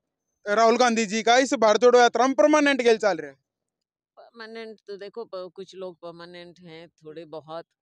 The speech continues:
Speaker 2: लेकिन ज्यादा तो वो नजर आते हैं जो लोकल लोग होते हैं, वो इंतजार में होते हैं कि
Speaker 1: तो
Speaker 2: कब
Speaker 1: देखा
Speaker 2: राहुल
Speaker 1: हम,
Speaker 2: गांधी
Speaker 1: अ,
Speaker 2: जी आएं।
Speaker 1: अ, रास्ते में गाँव था, मैं नूत है, प्रेम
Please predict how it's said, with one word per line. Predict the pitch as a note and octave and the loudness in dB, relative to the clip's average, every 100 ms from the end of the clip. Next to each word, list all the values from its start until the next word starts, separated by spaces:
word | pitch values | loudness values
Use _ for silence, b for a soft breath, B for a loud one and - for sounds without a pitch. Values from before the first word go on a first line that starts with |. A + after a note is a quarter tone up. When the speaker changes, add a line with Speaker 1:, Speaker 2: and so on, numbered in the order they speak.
| _ _ _ | _ _ _
Speaker 2:
लेकिन | F#3+ G3 F#3+ | -20 -18 -18
ज्यादा | C3 E3 D#3+ E3 G3 F#3+ D#3+ - _ _ _ D3 _ _ _ | -16 -14 -12 -8 -8 -8 -10 -16 _ _ _ _ _ _ _
तो | F3 | -20
वो | D3 E3 F#3 | -20 -18 -16
नजर | E3 D#3+ D3 D#3 | -16 -18 -16 -14
आते | D3+ - D#3 | -14 -16 -20
हैं | D#3 D3+ | -20 -20
जो | D3 D#3+ | -20 -20
लोकल | C#3+ D3 D3 E3 | -18 -20 -18 -20
लोग | D#3 D3+ D3+ | -18 -18 -18
होते | C3+ C#3+ - | -20 -20 -20
हैं, | D3 D3 | -20 -20
वो | D3 D3 D3 - | -20 -20 -20 -20
इंतजार | D3 D3+ C3 D#3+ E3+ G3 | -20 -20 -18 -14 -12 -12
में | F#3 D#3 | -14 -18
होते | C#3+ C3 D3+ | -20 -20 -20
हैं | D3 | -20
कि | D3 C#3 | _ -20
Speaker 1:
तो | B3 | -20
Speaker 2:
कब | C#3 | -16
Speaker 1:
देखा | C#3+ | -14
Speaker 2:
राहुल | C#3 C#4 | -14 -16
Speaker 1:
हम, | B3+ | -18
Speaker 2:
गांधी | C#4 - | -20 -20
Speaker 1:
अ, | A4 | -20
Speaker 2:
जी | G#4+ | -20
आएं। | - | -20
Speaker 1:
अ, | - - G#4+ A3+ A#3 | -20 -20 -16 -8 -4
रास्ते | C4 - B3+ | -4 -2 -2
में | C4 | 2
गाँव | B3 B3+ A#3+ | 4 4 2
था, | A#3 A#3 | 4 4
मैं | A#3 A#3+ A#3 G#3+ | 4 -2 -4 -6
नूत | G#3 G#3 G#3+ A3 | -8 -6 -4 2
है, | A#3+ A#3 | 4 4
प्रेम | - B3 | 4 0